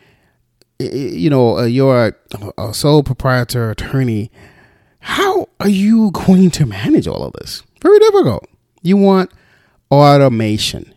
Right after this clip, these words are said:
okay? Um, so I have a tool. It's an in-house tool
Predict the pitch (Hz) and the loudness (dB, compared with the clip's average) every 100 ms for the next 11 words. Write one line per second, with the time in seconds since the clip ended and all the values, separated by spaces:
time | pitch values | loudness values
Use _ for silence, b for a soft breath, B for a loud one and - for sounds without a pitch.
0 | _ _ 101 - 107 107 117 b b b | _ _ -12 -6 -4 -4 -8 b b b
1 | b b b - 113 113 110 104 - 160 | b b b -2 2 4 2 0 0 4
2 | 135 - 196 269 370 185 - 156 127 110 | 4 2 -2 -2 0 -2 -4 -2 0 0
3 | 110 - 208 160 175 - - 123 110 95 | -2 -4 -4 -2 -2 -2 -2 0 0 -2